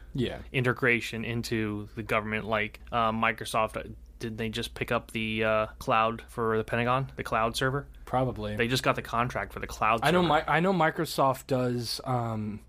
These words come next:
Speaker 1: uh, network security for our military.
Speaker 2: Speaking of Microsoft, Microsoft also announced the new Surface Duo, which I was like, "Is that a new Windows phone? Is, are we going back to the Windows phones now?" Because I loved my Windows phone when I had it.
Speaker 1: Yeah, me
Speaker 2: That
Speaker 1: too.
Speaker 2: thing was freaking amazing.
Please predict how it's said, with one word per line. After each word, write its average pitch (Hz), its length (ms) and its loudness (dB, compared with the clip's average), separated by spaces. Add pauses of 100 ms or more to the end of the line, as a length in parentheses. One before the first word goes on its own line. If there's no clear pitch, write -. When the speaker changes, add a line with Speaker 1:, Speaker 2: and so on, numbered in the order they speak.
(180)
Speaker 1:
uh, 120 240 0
network 135 360 0
security 117 500 0
for 110 500 -2
our 113 140 0
military. 113 600 -4 (100)
Speaker 2:
Speaking - 280 -4
of 135 80 4
Microsoft, 127 540 0 (100)
Microsoft 147 480 2
also 135 360 2
announced 117 500 2
the 107 120 0
new 120 260 2
Surface - 500 0
Duo, 117 580 0 (200)
which - 400 -4 (260)
I 113 80 -4
was 110 160 -2
like, 110 240 0 (100)
"Is 117 120 -2
that 107 140 2
a 107 40 -2
new 107 260 0
Windows 120 380 2
phone? 214 400 2
Is, 127 140 -6
are - 20 0
we 110 80 0
going 110 180 2
back 113 200 2
to - 80 -6
the 113 100 0
Windows 156 320 2
phones 196 340 2
now?" 214 280 2
Because - 220 0
I 139 80 6
loved 127 260 4
my 107 100 0
Windows 104 300 -2
phone 104 160 -2
when 101 80 2
I 101 80 2
had 101 180 -2
it. 101 140 -2
Speaker 1:
Yeah, 117 240 2
me 113 100 -4
Speaker 2:
That 107 120 0
Speaker 1:
too. - 40 0
Speaker 2:
thing 139 160 8
was 139 160 4
freaking 110 240 -2
amazing. 107 440 -2